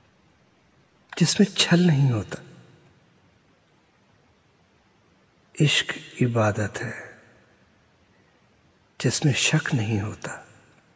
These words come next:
इश्क बेमोल है, जिसकी कोई कीमत नहीं होती। इश्क बंधन है,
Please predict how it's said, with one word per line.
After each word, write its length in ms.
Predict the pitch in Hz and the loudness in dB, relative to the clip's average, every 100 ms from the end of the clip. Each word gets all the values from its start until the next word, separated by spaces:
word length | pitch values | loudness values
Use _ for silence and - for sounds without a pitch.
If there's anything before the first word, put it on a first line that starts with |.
| _ _ _ _ _ _ _ _ _ _ _ _ _ _ _ _ _ _ _ _ _ _ _ _ _ _ _ | _ _ _ _ _ _ _ _ _ _ _ _ _ _ _ _ _ _ _ _ _ _ _ _ _ _ _
इश्क 340 | 151 139 - - | 4 4 2 0
बेमोल 760 | 120 123 127 131 127 139 143 113 | 2 4 6 6 4 4 4 2
है, 400 | 98 120 - - - _ _ _ - | -4 -8 -12 -20 -20 _ _ _ -6
जिसकी 640 | 151 - - 147 117 - - - - - _ _ _ - | 0 0 2 2 2 -6 -20 -20 -20 -20 _ _ _ 2
कोई 260 | 151 151 143 - | 6 6 4 -2
कीमत 460 | - 139 147 165 - | 4 8 8 6 2
नहीं 240 | 104 107 | 2 2
होती। 460 | - 98 - - - - - _ _ _ _ _ _ _ _ _ _ _ _ _ _ _ _ _ _ _ _ _ _ _ _ _ - | 0 -6 -10 -16 -18 -20 -20 _ _ _ _ _ _ _ _ _ _ _ _ _ _ _ _ _ _ _ _ _ _ _ _ _ 0
इश्क 300 | 127 - - | 2 2 -2
बंधन 520 | 123 113 110 110 110 | 4 4 4 0 -2
है, 360 | - - - | -4 -12 -16